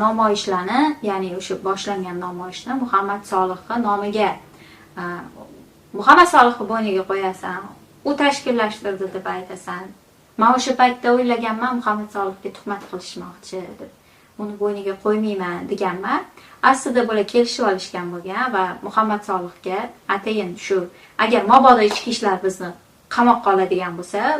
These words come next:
o'sha yerda ushaladigan bo'lsa, qo'lga tushadigan bo'lsa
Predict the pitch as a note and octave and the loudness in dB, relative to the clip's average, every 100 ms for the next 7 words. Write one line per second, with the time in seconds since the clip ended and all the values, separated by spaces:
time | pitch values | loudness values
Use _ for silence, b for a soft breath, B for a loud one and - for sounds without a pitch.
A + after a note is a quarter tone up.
0 | G#3 - G#3 F#3 F#3 G#3+ - G#3+ F#3 F3+ | -4 -4 -4 -4 -4 -6 -2 -2 -2 -6
1 | F3 D#3+ F3 F3+ - B3 B3+ A3 F#3+ G3 | -8 -8 -10 -12 -10 -8 -4 -2 -2 -4
2 | F#3+ F3 F3 F#3 F3+ A#3 | -6 -6 -12 -14 -6 0